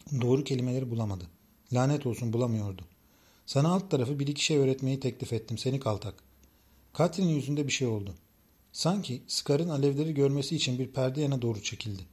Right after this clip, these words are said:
Bir an için Scar kadının kendisine vuracağını sandı. Fakat hiçbir şey olmadı. Kadın yanıt verince her şeyin gözlerinde olup bittiğini, parmağını bile havaya kaldırmadığını ve sesini tamamen kontrol edebildiğini fark etti. "Seni yanlış anladıysam özür dilerim," dedi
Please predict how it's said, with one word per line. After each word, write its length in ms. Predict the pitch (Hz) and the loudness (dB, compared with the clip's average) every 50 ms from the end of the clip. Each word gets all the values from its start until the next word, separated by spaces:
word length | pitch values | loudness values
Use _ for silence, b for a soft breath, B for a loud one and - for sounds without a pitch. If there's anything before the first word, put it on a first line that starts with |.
| _ _ _ _ _ b b b b b - | _ _ _ _ _ b b b b b 2
Bir 120 | 127 156 | 6 8
an 120 | 208 214 165 | 8 8 6
için 180 | 131 - 131 | 4 0 -2
Scar 440 | 113 - - - - 143 170 170 - | -4 -4 -6 -4 -2 -4 -4 -4 -2
kadının 280 | - 143 127 139 156 165 | -2 0 2 2 2 0
kendisine 420 | - - 139 143 139 - - 151 | 2 0 0 0 0 0 -2 0
vuracağını 460 | 151 135 131 131 117 123 127 120 123 | 0 2 2 2 2 2 0 0 0
sandı. 340 | 117 - 110 101 98 95 98 - _ _ - - _ - | -2 -4 -6 -6 -8 -8 -12 -14 _ _ -20 -20 _ -6
Fakat 260 | - 135 - 175 185 | -4 -2 -2 0 -2
hiçbir 200 | 196 196 - - | -2 -2 -2 -2
şey 120 | - 147 | 0 2
olmadı. 300 | 131 113 104 98 92 87 87 - - - - - b b b b b b b b b - - | 2 2 0 -2 -4 -8 -12 -18 -20 -20 -20 -20 b b b b b b b b b -6 0
Kadın 200 | - 135 139 175 | 2 4 4 6
yanıt 360 | 190 165 156 175 190 185 147 | 6 6 6 4 4 2 2
verince 420 | 147 156 202 185 139 104 107 110 - - _ | 0 2 2 0 0 0 -2 -4 -6 -10 _
her 180 | - 139 160 170 | -2 0 2 2
şeyin 260 | - - 156 151 139 | 4 2 2 2 4
gözlerinde 400 | 139 139 135 131 135 135 143 156 | 4 4 4 4 2 2 2 2
olup 240 | 151 127 117 - - | 2 2 0 -2 -6
bittiğini, 460 | 117 - - - 113 107 110 143 160 | -10 -8 -4 -2 -2 -2 -2 -2 -4
parmağını 500 | - - 127 131 135 139 143 156 180 170 | 0 2 2 2 4 2 2 2 2 0
bile 120 | 147 139 | 0 0
havaya 280 | 135 120 127 131 131 127 | 0 2 2 2 0 0
kaldırmadığını 800 | - 135 123 127 139 156 147 127 117 107 107 107 104 107 147 160 B B B B B B B - | 0 0 0 0 0 0 0 0 -2 -2 -2 -2 -2 -2 -4 -6 B B B B B B B 2
ve 80 | 123 | 2
sesini 360 | 135 135 143 135 - 165 175 170 | 4 4 2 0 0 0 0 0
tamamen 380 | - 143 151 170 170 156 151 | 2 2 2 2 2 2 0
kontrol 300 | 151 - 139 131 135 139 | 0 0 -2 0 0 0
edebildiğini 420 | 131 131 123 123 123 120 123 127 120 | 0 0 0 -2 -2 -2 -2 -2 -2
fark 280 | - 117 107 - - | -2 -2 -2 -2 -4
etti. 280 | 110 98 - - 107 - - _ _ _ _ _ _ _ b b b b b b b b b b b b b | -8 -8 -10 -12 -16 -16 -16 _ _ _ _ _ _ _ b b b b b b b b b b b b b
"Seni 280 | - - 135 135 165 185 | -2 4 4 6 8 6
yanlış 320 | 180 175 180 190 185 - | 6 6 4 2 2 2
anladıysam 540 | 165 165 160 160 151 156 165 - 175 175 165 | 2 2 2 2 2 0 0 0 0 2 2
özür 280 | 151 131 147 147 117 110 | 2 2 2 2 2 2
dilerim," 220 | 113 110 107 107 | 0 0 0 -2
dedi 160 | 104 101 104 | -2 -4 -6